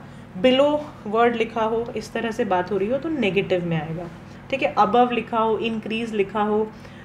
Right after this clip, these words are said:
ग्रो लिखा हो, growth, ऊपर की बात हो रही हो, above, अ, किसी भी चीज़ के, तो positive में लिखोगे,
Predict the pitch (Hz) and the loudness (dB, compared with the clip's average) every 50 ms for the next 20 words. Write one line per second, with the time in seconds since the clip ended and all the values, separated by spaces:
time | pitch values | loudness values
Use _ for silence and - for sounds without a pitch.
0 | - - 185 175 165 220 233 233 240 247 247 240 214 - - 220 214 214 208 - | -16 -12 -8 -2 2 4 6 6 6 6 6 4 0 -4 -6 -6 -2 -2 -2 -2
1 | 185 208 208 214 208 208 - - - - - - - - - - 277 254 - 311 | 0 0 2 2 0 -2 -4 -12 -18 -20 -20 -20 -20 -12 -6 -6 -4 -2 0 0
2 | 320 320 - 302 254 269 254 247 254 262 247 240 240 240 254 302 330 - - - | 0 0 0 4 6 6 6 6 4 2 2 2 2 2 0 -2 -4 -8 -16 -20
3 | - - 226 220 202 233 240 247 240 214 - - - - 202 202 202 196 190 190 | -8 -4 -2 0 4 4 4 4 2 0 -6 -12 -14 -10 -6 -4 -2 -2 -2 -4
4 | 196 - - - - 226 208 226 208 214 - 208 202 185 - - 285 294 - 339 | -6 -10 -14 -12 -10 -8 -8 -6 -8 -8 -8 -8 -10 -10 -8 -8 -8 -6 -4 -6
5 | 339 320 - - - 277 247 240 208 208 - 196 180 175 175 170 165 165 - - | -6 -6 -8 -4 0 2 2 2 2 0 0 0 0 0 -2 -2 -2 -4 -2 -4
6 | 165 160 - | -4 -4 -6